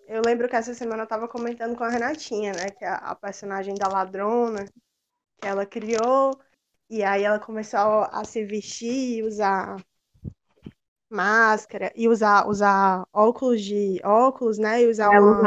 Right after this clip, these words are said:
Speaker 2: usava um óculos e uma peruca.
Speaker 1: peruca.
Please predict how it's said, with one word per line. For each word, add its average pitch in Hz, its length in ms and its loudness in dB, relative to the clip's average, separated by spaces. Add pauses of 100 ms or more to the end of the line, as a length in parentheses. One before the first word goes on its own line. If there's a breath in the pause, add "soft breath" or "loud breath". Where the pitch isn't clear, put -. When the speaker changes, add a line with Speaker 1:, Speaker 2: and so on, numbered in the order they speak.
(120)
Speaker 2:
usava 208 260 4
um 214 80 4
óculos 262 640 8
e 277 40 4
uma 262 160 6
peruca. 254 440 6
Speaker 1:
peruca. - 560 -4